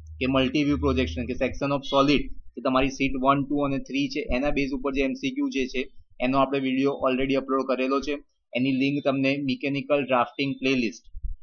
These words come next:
કરીને લખેલું હશે, એની જોડે link હશે, એ લિંકમાં click કરશો એટલે mechanical ડ્રાફ્ટિંગના જેટલા પણ video હશે એ તમને ત્યાંથી જોવા મળી જશે.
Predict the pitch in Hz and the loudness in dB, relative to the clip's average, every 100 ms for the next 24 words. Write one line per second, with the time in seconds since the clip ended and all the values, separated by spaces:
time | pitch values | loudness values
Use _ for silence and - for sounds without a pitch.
0 | - 127 135 135 131 139 147 143 131 131 | 0 2 4 4 2 0 2 2 0 -4
1 | 135 - 127 131 135 139 131 139 139 131 | -4 -4 -2 0 2 4 2 2 0 0
2 | 139 127 127 127 135 135 135 131 151 131 | 0 0 0 0 -2 0 -2 0 0 0
3 | 131 135 - - - 117 127 123 143 143 | -2 -4 -6 -10 -6 0 2 2 2 0
4 | 156 135 139 - 135 127 123 127 - 127 | 0 4 2 4 0 2 2 0 -2 -4
5 | 139 147 156 151 143 143 139 131 127 131 | 2 2 2 0 0 2 2 0 -6 -8
6 | _ _ - 127 131 131 131 117 135 120 | _ _ -10 -2 0 2 4 2 0 -2
7 | 113 120 165 - _ - 139 127 117 104 | 2 2 0 -8 _ -12 2 4 4 2
8 | - | -4